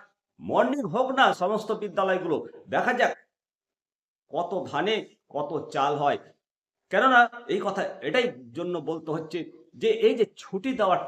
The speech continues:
টেন্ডেন্সি, এটা বন্ধ হোক। সঙ্গে সঙ্গে বিদ্যালয়গুলোতে পর্যাপ্ত বিদ্যুৎ, পর্যাপ্ত ফ্যান,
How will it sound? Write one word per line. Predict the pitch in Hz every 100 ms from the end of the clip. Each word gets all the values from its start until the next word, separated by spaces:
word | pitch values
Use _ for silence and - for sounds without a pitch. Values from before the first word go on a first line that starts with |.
| -
টেন্ডেন্সি, | 240 226 175 - 135 101 - _ _ _ -
এটা | 160 131
বন্ধ | 107 170 180
হোক। | 151 117 _ _ _
সঙ্গে | - 175 240
সঙ্গে | 240 247 233
বিদ্যালয়গুলোতে | 117 180 233 233 226 220 226 240 226 _ _ _ _ _ -
পর্যাপ্ত | 196 202 247 - 220
বিদ্যুৎ, | 139 196 180 262 - _ _ _ _ _ _
পর্যাপ্ত | 160 196 226 -
ফ্যান, | 190 - - 170 254 254